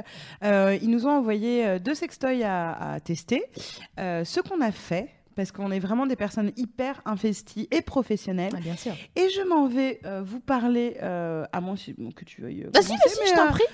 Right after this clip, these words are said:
Speaker 1: je m'en vais vous parler de cette petite, euh, chose. Alors, je vais vous la, je, je vais vous montrer parce que c'est quand même, euh,
Speaker 2: Je fais ta Maryse.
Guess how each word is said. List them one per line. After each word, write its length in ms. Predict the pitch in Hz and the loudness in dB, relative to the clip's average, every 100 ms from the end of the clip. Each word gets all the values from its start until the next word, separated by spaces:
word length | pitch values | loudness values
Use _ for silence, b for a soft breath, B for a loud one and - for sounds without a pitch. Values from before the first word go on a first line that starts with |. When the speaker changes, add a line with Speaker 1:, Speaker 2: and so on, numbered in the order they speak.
| B B | B B
Speaker 1:
je 140 | 220 294 | 0 2
m'en 260 | 359 381 339 | 4 2 0
vais 220 | 311 339 | 0 0
vous 140 | 285 | 0
parler 580 | 247 269 262 240 269 339 466 B B - | 0 2 2 4 4 4 0 B B -8
de 180 | 226 269 | -2 -2
cette 440 | 254 254 240 240 | -2 -4 -2 -6
petite, 580 | 226 320 370 - 330 - | -4 -4 -4 -4 -6 -2
euh, 280 | 254 233 - | 0 0 -2
chose. 380 | - 240 254 226 | -8 -6 -4 -2
Alors, 220 | 180 190 | -2 -4
je 60 | 190 | -4
vais 100 | 190 | -6
vous 100 | 185 | -6
la, 240 | 165 101 - | -6 -8 -12
je, 160 | 160 - | -16 -16
je 100 | 170 139 | -16 -16
vais 60 | 143 | -12
vous 80 | |
montrer 360 | 151 156 - 320 | -10 -10 -10 -14
parce 140 | 214 - | -14 -16
que 100 | 165 | -18
c'est 120 | 160 | -18
quand 140 | 175 | -14
même, 180 | 170 175 151 | -12 -12 -10
euh, 80 | |
Speaker 2:
Je 80 | 135 | -6
fais 140 | - 262 | -2 2
ta 160 | 262 | 4
Maryse. 480 | 226 208 208 180 | 4 2 0 -2